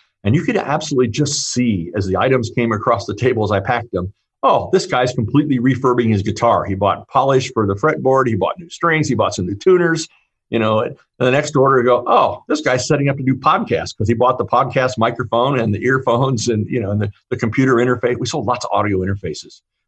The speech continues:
We were selling interfaces, just hundreds and hundreds every day. It was unbelievable. And of course, that follows through with all the music we've seen online and all the pe-, things that are going on, on, uh, Facebook Live or YouTube and all that. But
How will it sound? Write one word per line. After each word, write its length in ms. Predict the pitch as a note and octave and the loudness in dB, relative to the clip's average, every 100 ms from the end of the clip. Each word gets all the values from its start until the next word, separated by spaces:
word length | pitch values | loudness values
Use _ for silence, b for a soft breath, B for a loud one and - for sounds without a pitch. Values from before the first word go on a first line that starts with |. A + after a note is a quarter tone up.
| - | -2
We 80 | |
were 80 | G#3+ | 0
selling 320 | - C#3 A#2+ | 2 2 0
interfaces, 640 | B2 C#3+ G#2+ F#2+ G2 G#2 A#2 | 0 0 0 -2 -2 -6 -6
just 180 | - | -10
hundreds 480 | - - G3+ D3+ G2+ | -8 -2 0 0 0
and 100 | G2 | -2
hundreds 440 | F#2+ D3 G2+ F#2+ - | 0 0 0 -2 0
every 380 | D3 D3 - - | -2 -2 -12 -10
day. 340 | - C3 E2 | -4 -4 -6
It 80 | E2 | -10
was 120 | A2+ | -8
unbelievable. 840 | - E3 C3 F#2+ A2 B2 E2 E2+ - b b b | -4 -4 -2 -2 0 -2 -2 -6 -8 b b b
And 60 | D3+ | -2
of 60 | |
course, 240 | E3+ D#3+ - | 2 2 2
that 240 | B2+ - | 2 2
follows 340 | C#3+ C#3 A2 - | 2 4 2 2
through 480 | D3 C3 A2+ F2 - - | 2 4 4 2 -6 -8
with 100 | A#2+ | 0
all 140 | A#2 A#2 | 2 4
the 80 | |
music 300 | G2+ A2+ G2+ G2+ | 4 2 0 -2
we've 120 | G2 | -2
seen 220 | G#2+ G#2 | 0 0
online 560 | G#2+ G2+ G#2+ G#2+ G#2 G2+ | 0 0 0 0 0 0
and 80 | |
all 220 | F#2+ A#2 G#2+ | 2 2 2
the 160 | G2+ - _ _ - | -2 -6 _ _ -12
pe-, 80 | - | -8
things 180 | - G#2+ | -4 -2
that 80 | G2+ | 0
are 60 | G2 | 0
going 220 | G2 G2 | 0 0
on, 220 | F#2+ G2+ | 0 -2
on, 260 | G2+ G2 G2 | -2 -2 -2
uh, 100 | F#2 | -2
Facebook 400 | A2 A2 A2 - | -2 -2 -4 -2
Live 360 | G2 G#2 G2+ | 0 2 0
or 80 | G2+ | 0
YouTube 460 | G2 G2+ G2 F#2+ F2+ | 0 0 0 -2 -2
and 100 | F2 | -4
all 140 | E2+ | -4
that. 260 | F#2+ F#2+ - | -4 -6 -6
But 120 | - | -10